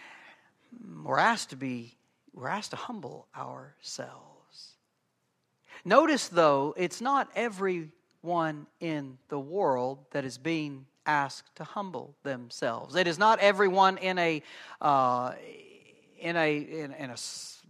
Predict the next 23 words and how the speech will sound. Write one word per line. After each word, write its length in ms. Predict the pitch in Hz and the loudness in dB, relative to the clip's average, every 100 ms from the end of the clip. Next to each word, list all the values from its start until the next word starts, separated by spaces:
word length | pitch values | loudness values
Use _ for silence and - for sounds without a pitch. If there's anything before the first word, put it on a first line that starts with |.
| - | -14
not 240 | 143 151 | -4 -2
necessarily 420 | 156 151 202 180 156 | -2 -2 2 4 4
everyone 280 | 160 160 | 2 0
in 100 | 165 | 0
a 40 | 143 | -2
certain 340 | - 202 147 | -2 -2 -4
country 640 | - - 240 - - 202 185 | -2 0 0 0 -2 2 2
or 140 | 165 | 2
even 260 | 190 175 170 | 0 -2 0
our 320 | 170 226 196 | 2 4 2
country. 440 | - 170 143 151 - - - - | 0 -4 -4 -6 -8 -10 -12 -2
It 180 | 269 294 | 0 2
is 200 | 247 - | 0 0
to 120 | 220 | -4
those 480 | 165 233 285 294 - | 2 4 4 2 -2
who 120 | 226 | -2
belong 520 | 180 180 208 254 262 | 2 6 6 4 0
to 120 | - | -6
God. 520 | 185 156 214 240 196 - - _ _ _ _ _ _ - | -6 -6 -6 -6 -6 -8 -12 _ _ _ _ _ _ -8
"My 460 | 185 262 294 294 - | 0 6 6 6 4
people," 440 | 240 185 165 127 | -2 0 0 0
God 380 | 117 143 110 - | 4 4 4 -6
says. 600 | - 143 - - - - | -10 -10 -12 -20 -20 -20